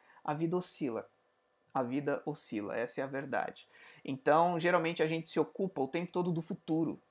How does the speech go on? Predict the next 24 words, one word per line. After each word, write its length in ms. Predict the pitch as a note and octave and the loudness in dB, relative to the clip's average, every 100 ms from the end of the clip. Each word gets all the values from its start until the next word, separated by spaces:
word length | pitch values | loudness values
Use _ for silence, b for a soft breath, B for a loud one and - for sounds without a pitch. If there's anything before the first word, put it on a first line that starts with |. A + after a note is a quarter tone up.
| _ _ _ | _ _ _
A 120 | - C3 | -2 -2
gente 180 | D3 | -2
se 80 | - | -2
ocupa 260 | D#3+ D#3+ E3 | -2 -2 -4
todo 300 | - F3+ F#3 | 0 0 0
o 60 | |
tempo 400 | - D#3 E3+ - | 0 0 0 -2
do 100 | F3+ | -4
que 140 | F3+ F#3 | -2 2
vai 280 | D3+ D#3 F#3+ | 6 6 6
acontecer. 640 | G3 F#3+ G#3 - A#2+ A#2+ B B B B | 2 -4 -4 -2 -4 -4 B B B B
E 60 | E3+ | 0
quando 180 | A#3+ B3+ | 4 4
a 40 | |
gente 220 | C4 A3+ | 4 2
faz 180 | - G#3 | 2 2
o 60 | G3+ | 4
registro 400 | E3 C3 E3+ D3+ | 4 4 0 -2
dos 140 | C3+ | -2
nossos 240 | B2+ B2 - | -2 -4 -4
pensamentos 600 | B2+ B2+ A#2 B2 C#3+ B2+ | -6 -4 -4 -4 -4 -2
ali 240 | A#2+ C3 | -2 -2
diariamente, 600 | B2+ B2+ A#2+ A#2 C3+ C3+ | 0 0 0 -2 -6 -8
escrevendo, 680 | - C3 A#2+ C3 D3+ B2 | -8 -6 -4 -4 -2 -4